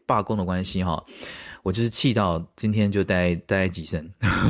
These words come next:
<laughs> 我今天呢，本来要到柏林去看一出戏，叫做《这不是大使馆》。好，这是两厅院，呃，邀请我去，去看，然后希望能够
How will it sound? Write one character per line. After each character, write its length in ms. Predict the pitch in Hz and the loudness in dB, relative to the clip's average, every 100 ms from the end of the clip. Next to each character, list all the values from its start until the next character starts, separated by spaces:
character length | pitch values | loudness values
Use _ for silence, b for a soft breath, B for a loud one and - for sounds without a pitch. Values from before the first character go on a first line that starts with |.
| 87 113 | 2 2
<laughs> 640 | - - - - - - | -2 -4 -12 -14 -16 -4
我 80 | 110 | 0
今 100 | 131 | 2
天 80 | 160 | 2
呢， 80 | |
本 140 | 131 85 | 2 2
来 60 | |
要 120 | 90 113 | 2 2
到 120 | 117 | 0
柏 280 | 95 82 92 | -2 0 0
林 240 | 85 78 | -2 -6
去 140 | - | -6
看 260 | 107 117 101 | -4 0 0
一 80 | 104 | 0
出 160 | - | -2
戏， 280 | 98 - 87 | -2 -2 -2
叫 160 | 104 95 | 0 0
做 120 | 95 - | 0 0
《这 140 | 107 | -2
不 120 | 92 | -2
是 140 | 92 101 | -6 -2
大 180 | 98 | -2
使 300 | 80 - 78 | 0 0 -2
馆》。 180 | - 78 - - | -4 -6 -6 -10
好， 140 | 76 | -4
这 100 | 104 | 0
是 20 | |
两 160 | 107 78 | 0 0
厅 160 | 101 | 0
院， 240 | 98 95 80 | 2 2 2
呃， 200 | 85 80 | -2 -2
邀 140 | 95 | -2
请 140 | 95 95 | 0 0
我 220 | 80 - - | -2 -4 -4
去， 260 | - 87 | -2 -2
去 120 | 82 101 | -2 -4
看， 280 | 107 87 - | -2 -2 -4
然 80 | 85 | -6
后 80 | |
希 160 | 85 92 | -4 -2
望 140 | 92 | -2
能 80 | 80 | -2
够 180 | 87 | -2